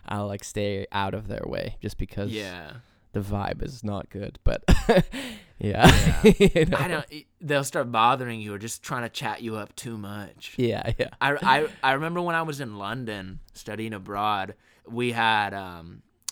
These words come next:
Speaker 2: it was, like, flat, so you just had a room with a shower, and then, like, there was one giant kitchen at the end of the hall, and it was, like,
Speaker 1: Uh-huh.
Speaker 2: sixteen flats that connected to that kitchen.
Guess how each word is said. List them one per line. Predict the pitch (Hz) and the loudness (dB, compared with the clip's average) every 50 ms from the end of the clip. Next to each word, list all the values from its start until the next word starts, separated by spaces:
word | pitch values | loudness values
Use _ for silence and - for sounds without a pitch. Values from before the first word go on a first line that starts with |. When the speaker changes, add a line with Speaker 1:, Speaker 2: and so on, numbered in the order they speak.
| - | -2
Speaker 2:
it | 139 143 | 0 0
was, | 143 131 | 0 0
like, | 131 117 107 | -2 -6 -8
flat, | - - 113 107 101 101 95 - - - | -10 -8 -4 -2 -2 -2 -2 -4 -6 -10
so | - - 113 | -10 -8 -8
you | 110 107 101 | -8 -8 -8
just | 120 123 - | -10 -10 -8
had | - 123 117 110 107 104 107 - | -6 -4 -4 -4 -4 -6 -8 -8
a | 110 107 | -8 -8
room | 104 101 104 104 101 101 104 104 | -8 -8 -10 -10 -10 -10 -10 -10
with | 104 104 - | -12 -12 -12
a | 104 95 | -12 -14
shower, | - - 104 98 92 92 95 98 104 107 110 113 123 _ _ _ _ _ _ _ _ - | -14 -12 -10 -8 -8 -6 -6 -6 -6 -6 -8 -8 -10 _ _ _ _ _ _ _ _ -8
and | 123 113 110 104 104 107 | -6 -4 -4 -4 -4 -6
then, | 101 98 98 | -8 -8 -8
like, | 101 104 104 - | -10 -12 -10 -8
there | 117 107 | -8 -8
was | 107 101 101 | -8 -8 -10
one | 101 101 98 98 107 98 | -12 -12 -12 -12 -12 -12
giant | 107 110 98 98 95 98 - - | -10 -10 -10 -10 -10 -12 -16 -16
kitchen | - 117 95 - 101 95 92 | -16 -16 -14 -14 -14 -14 -14
at | 90 87 | -14 -14
the | 98 - - | -14 -14 -14
end | 95 98 98 | -14 -14 -14
of | 95 92 | -14 -14
the | 90 | -16
hall, | 101 - 107 104 98 92 | -12 -8 -6 -6 -6 -6
and | 95 95 | -8 -12
it | 98 | -16
was, | 98 - | -16 -12
like, | 117 113 | -10 -8
Speaker 1:
Uh-huh. | 110 107 107 110 107 98 98 | -6 -4 -4 -4 -4 -4 -6
Speaker 2:
sixteen | 95 - - - 208 110 101 95 | -6 -8 -10 -10 -12 -12 -14 -16
flats | 85 - 101 98 92 90 92 - - - | -16 -14 -10 -10 -8 -10 -10 -14 -16 -18
that | 113 - - | -18 -18 -16
connected | - 120 104 98 90 - - 107 101 90 | -16 -14 -14 -14 -14 -14 -14 -16 -14 -14
to | 85 80 | -14 -16
that | 78 80 - _ | -16 -18 -18 _
kitchen. | - 113 95 - - 95 85 98 | -16 -14 -14 -14 -14 -18 -18 -20